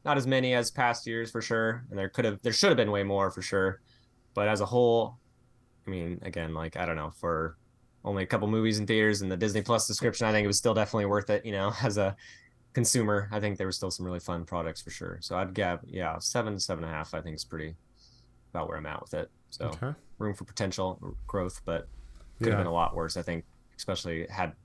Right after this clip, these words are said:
Speaker 1: a few things not turned out as good as they did later half in the year. But the first half was definitely a hard patch there. But
Speaker 2: Mm.
Speaker 1: I think for the most part, it was still, I think, a pretty good content year. So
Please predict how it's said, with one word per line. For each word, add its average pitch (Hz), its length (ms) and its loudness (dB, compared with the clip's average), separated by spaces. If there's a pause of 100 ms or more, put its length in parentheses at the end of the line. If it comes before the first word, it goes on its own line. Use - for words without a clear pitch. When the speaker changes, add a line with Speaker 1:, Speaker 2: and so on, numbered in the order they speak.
Speaker 1:
a - 60 -14
few 92 160 2
things 82 220 0
not 82 300 -2
turned 87 160 -2
out 82 140 0
as 82 80 -6
good 80 160 -4
as 78 100 -8
they 82 80 -6
did 85 220 -4 (220)
later 101 200 -2
half 101 260 0
in 107 40 -4
the 104 60 -2
year. 104 240 -2 (520)
But 92 120 0
the 107 60 -2
first 190 240 6
half 131 220 6
was 113 80 2
definitely 107 340 6
a 95 60 4
hard 95 300 4 (160)
patch 90 300 -2
there. 85 240 -4 (100)
But 92 180 2
Speaker 2:
Mm. 104 40 0
Speaker 1:
I 107 80 2
think 104 240 0 (680)
for - 80 -2
the 165 40 4
most 123 220 4
part, 98 180 6
it - 20 8
was 92 140 2
still, 90 320 2
I 117 120 0
think, 95 140 -2
a 85 40 -2
pretty 82 240 -4
good 69 180 -6
content - 420 -8
year. - 180 -10 (120)
So - 160 -10